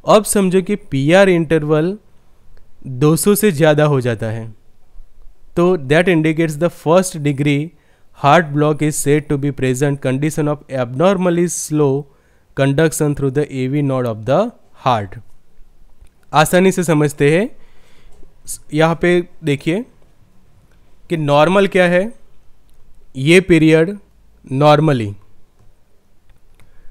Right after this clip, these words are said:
वन ट्वेंटी से लेकर टू हंड्रेड मिलीसेकंड के अंदर कंप्लीट हो जाता है,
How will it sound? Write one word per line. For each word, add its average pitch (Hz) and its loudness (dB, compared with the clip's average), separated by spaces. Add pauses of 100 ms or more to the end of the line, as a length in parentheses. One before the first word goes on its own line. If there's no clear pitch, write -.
(140)
वन 160 2
ट्वेंटी 170 2
से 160 -2
लेकर 143 0 (680)
टू 185 4
हंड्रेड 156 2
मिलीसेकंड 147 0
के 147 -2
अंदर 139 -2
कंप्लीट 127 -2
हो 120 -4
जाता 113 -8
है, 113 -12